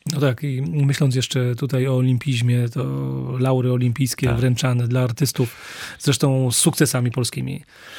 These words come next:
Speaker 1: e, ogromnymi. Natomiast, e, myśląc o Igrzyskach Europejskich, bo to nie jest tematem naszego spotkania, e, ale poza anteną wspomniał pan, że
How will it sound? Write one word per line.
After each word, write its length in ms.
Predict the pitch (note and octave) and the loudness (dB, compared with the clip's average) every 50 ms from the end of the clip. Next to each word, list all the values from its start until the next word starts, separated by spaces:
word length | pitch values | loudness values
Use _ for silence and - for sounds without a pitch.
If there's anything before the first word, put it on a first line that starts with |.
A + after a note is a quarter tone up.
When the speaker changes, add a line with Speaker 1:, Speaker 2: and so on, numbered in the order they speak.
| - - - - - - C#3 | -16 -16 -18 -8 -2 0 2
Speaker 1:
e, 140 | C3 - - | 2 2 2
ogromnymi. 500 | E3+ C3 D3+ C#3+ C3+ B2+ B2 B2 D3 - - - - - - | 2 2 2 2 2 2 0 0 -4 -6 -10 -12 -12 -4 0
Natomiast, 300 | F3+ F#3 C#4 - - - | 2 2 2 2 2 2
e, 240 | - G3+ F3 E3 D#3 | 4 4 6 6 6
myśląc 360 | D3+ E3 G#3 G#3 B3 A#3 F3+ | 6 6 4 4 4 4 4
o 20 | E3+ | 4
Igrzyskach 380 | D#3 C#3 F#3+ - - F#3 D3+ | 4 4 2 2 2 2 4
Europejskich, 520 | D3+ C#3+ C3+ C3+ C3+ E3 - - G3 F3 D3+ | 4 4 4 4 2 2 2 2 2 4 4
bo 180 | C#3+ D3 - - - - - | 4 2 2 -2 -10 -2 4
to 100 | - F#3+ | 4 6
nie 100 | G#3+ B3 | 6 6
jest 180 | G3+ - - | 4 2 4
tematem 360 | - D#3 D3+ C#3+ C#3 - A#2+ A#2+ | 4 4 4 4 2 2 0 0
naszego 300 | B2 A2+ C#3 C3 B2+ A#2+ | 0 2 0 0 0 0
spotkania, 640 | - - C3 - - A2+ A2 A2+ A#2+ D#3+ A3 B3+ B3 - | 0 -2 -2 0 0 0 0 0 2 0 0 0 -2 0
e, 40 | E3+ C#3 C3 C3 C3 C3 C3 B2+ B2+ C3 C3 C3 C3+ - _ _ _ _ _ _ _ _ - | 2 2 4 4 4 4 4 4 4 4 4 2 0 -2 _ _ _ _ _ _ _ _ -2
ale 140 | - D3 C3 | 0 0 2
poza 180 | E3 D3 G3 G3 | 4 4 4 4
anteną 300 | E3+ - E3+ E3 F3 D#3+ | 4 2 2 2 2 0
wspomniał 420 | - - E3+ E3 E3+ E3+ D#3+ C#3+ | 0 0 0 2 2 2 0 0
pan, 360 | - D#3+ D3+ E3 F3 F#3 F3 | 2 0 2 2 2 2 2
że 260 | C#3 A2 D3 D3+ D3+ | 2 2 2 2 2